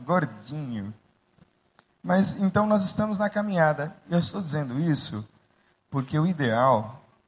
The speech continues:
é que o seu padrinho, padrão, né? Tal como nós aprendemos e temos lá no programa, é que o seu padrinho tenha pelo menos um ano de celebrando a recuperação.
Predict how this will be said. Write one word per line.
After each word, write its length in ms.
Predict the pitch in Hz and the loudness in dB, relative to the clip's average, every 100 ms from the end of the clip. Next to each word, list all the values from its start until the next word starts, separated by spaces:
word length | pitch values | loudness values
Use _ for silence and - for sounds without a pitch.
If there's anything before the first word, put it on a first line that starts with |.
| _ | _
é 80 | 120 | -14
que 100 | 110 | -8
o 40 | 123 | -4
seu 220 | - 147 | -4 -2
padrinho, 540 | - 110 101 127 120 | 2 2 0 -8 -6
padrão, 440 | 127 151 110 104 107 | -4 -4 -4 -6 -6
né? 260 | 131 151 139 | -6 -8 -4
Tal 180 | 131 127 | -2 -2
como 260 | - 123 | -4 -8
nós 240 | 120 127 117 | -4 -4 -4
aprendemos 800 | 123 127 117 107 113 107 107 101 | -8 -10 -10 -8 -8 -10 -10 -10
e 160 | 110 104 - | -12 -10 -6
temos 380 | 117 110 104 | -4 -4 -8
lá 220 | 107 117 143 | -4 -2 -2
no 140 | 139 | -6
programa, 480 | - 127 107 107 107 _ _ _ _ _ - | -6 -6 -4 -6 -8 _ _ _ _ _ -6
é 100 | 143 | -4
que 140 | 151 | 0
o 40 | 175 | 0
seu 220 | - 151 | 0 0
padrinho 540 | - 135 - 160 160 | 4 4 4 -2 -2
tenha 260 | 143 143 135 | -2 -4 -4
pelo 260 | 131 147 127 | -2 0 0
menos 600 | 131 147 151 - - _ | 0 -2 -2 -4 -8 _
um 200 | 165 170 | -6 0
ano 600 | 143 160 156 139 117 101 - - - - _ _ _ _ _ _ | 6 8 8 10 10 8 2 -8 -20 -20 _ _ _ _ _ _
de 100 | 113 | -4
celebrando 560 | 107 131 117 110 110 107 | -2 0 -2 0 0 -2
a 40 | |
recuperação. 600 | 110 - 117 107 - 107 | -4 -2 -2 -2 -4 -14